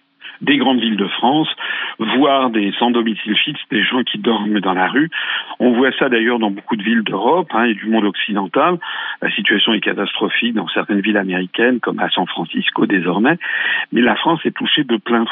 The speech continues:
fouet. Alors, il y a à ça plusieurs phénomènes qui sont convergents.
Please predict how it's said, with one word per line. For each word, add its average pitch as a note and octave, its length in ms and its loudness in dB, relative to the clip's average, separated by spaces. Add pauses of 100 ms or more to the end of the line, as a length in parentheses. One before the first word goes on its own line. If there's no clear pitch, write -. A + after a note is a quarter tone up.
fouet. G#2 180 0
Alors, G#2+ 300 2 (400)
il B2 180 2
y B2+ 80 2
a B2+ 120 2
à A#2 40 2 (140)
ça A#2+ 100 2
plusieurs A2 500 -2
phénomènes A2 520 0
qui - 180 -4 (100)
sont G#2 120 -4
convergents. A2 680 2